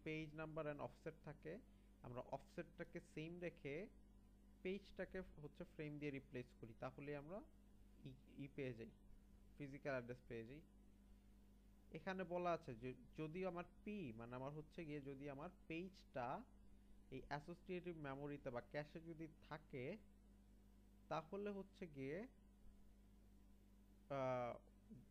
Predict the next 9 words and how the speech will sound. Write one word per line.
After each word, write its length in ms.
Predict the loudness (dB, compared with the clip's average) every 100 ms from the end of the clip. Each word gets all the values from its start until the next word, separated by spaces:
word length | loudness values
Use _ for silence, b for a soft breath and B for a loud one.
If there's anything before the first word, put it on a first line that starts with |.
| -8 0
ইয়েতে 240 | 0 0
চলে 260 | 0 2 6
যাবে, 220 | 4 2 -4 -12 -14 -14 -14 -14 -14 -14 -14 -14 -14 -14 -12 -4
ওই 320 | -2 -2 -4 -8 -12 -12 2
ফ্রেমে 320 | 4 6 4
হচ্ছে 300 | 2 0 0
গিয়ে 100 | 0 2
চলে 200 | 2 4
যাবে। 240 | 2 2